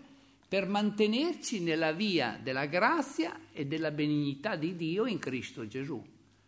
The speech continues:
perché noi abbiamo bisogno,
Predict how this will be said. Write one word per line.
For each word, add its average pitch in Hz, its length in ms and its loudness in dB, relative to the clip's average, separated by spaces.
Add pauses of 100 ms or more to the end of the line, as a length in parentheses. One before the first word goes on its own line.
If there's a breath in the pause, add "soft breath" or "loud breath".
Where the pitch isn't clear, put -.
(240 soft breath)
perché 139 320 -4
noi 302 340 0
abbiamo 156 460 -2
bisogno, 185 800 -2